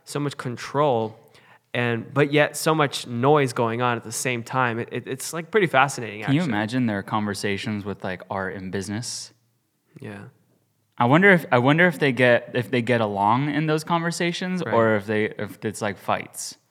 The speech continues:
Speaker 1: Yeah, and who picked these names? Like, which one? <laughs>
Speaker 2: Yeah. I'm, I feel like, I feel like Kanye would pick Chicago, obviously. Like,
Speaker 1: Definitely.
Speaker 2: Saint,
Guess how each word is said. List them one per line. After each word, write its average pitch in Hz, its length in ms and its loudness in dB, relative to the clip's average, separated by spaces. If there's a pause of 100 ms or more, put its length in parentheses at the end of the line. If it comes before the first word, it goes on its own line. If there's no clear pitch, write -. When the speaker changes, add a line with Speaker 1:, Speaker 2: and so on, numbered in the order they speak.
(320)
Speaker 1:
Yeah, 156 100 -4
and 127 80 -4
who 135 140 -6
picked 151 200 -10
these 117 200 -10
names? 117 360 -6
Like, 101 300 -12
which 135 240 -6
one? 120 340 -6 (280)
<laughs> - 360 -8
Speaker 2:
Yeah. 107 380 4 (840)
I'm, 117 220 0
I 131 100 4
feel 170 200 2
like, 131 340 6 (100)
I - 60 8
feel 202 120 4
like 135 160 6
Kanye 120 400 4
would 101 140 -4
pick 107 200 -2
Chicago, 87 640 -6 (320)
obviously. 110 400 -2
Like, 101 300 -2
Speaker 1:
Definitely. 52 220 -18 (640)
Speaker 2:
Saint, 127 480 0